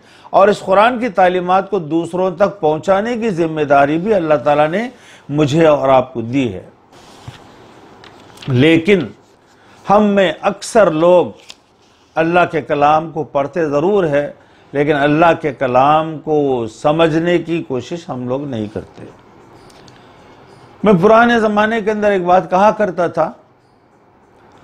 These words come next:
कि एक साहब को टेलीग्राम आया और उनका बच्चा सऊदी में काम करता है,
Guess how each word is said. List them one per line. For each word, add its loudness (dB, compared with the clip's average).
कि 2
एक 2
साहब 2
को -8
टेलीग्राम 0
आया -6
और 4
उनका 2
बच्चा 0
सऊदी -4
में -6
काम -2
करता 0
है, -8